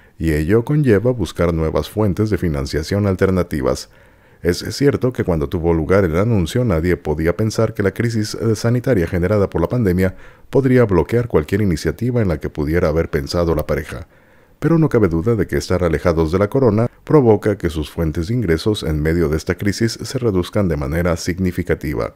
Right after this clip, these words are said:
a pesar de contar con cierto apoyo por parte del príncipe Carlos y la financiación que pudiera prestarles a través del Ducado de Cornwall.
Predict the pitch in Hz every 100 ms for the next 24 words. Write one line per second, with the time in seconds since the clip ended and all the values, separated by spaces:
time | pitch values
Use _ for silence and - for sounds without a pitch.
0 | _ 127 - 135 139 120 113 85 76 98
1 | 82 78 78 76 98 - 92 107 - 78
2 | 76 - 82 67 87 90 - 104 90 78
3 | 78 - - - - - - 127 131 127
4 | 104 107 98 104 110 - 98 92 87 101
5 | - 110 98 113 107 - 78 87 85 80
6 | - 95 95 92 90 78 67 65 57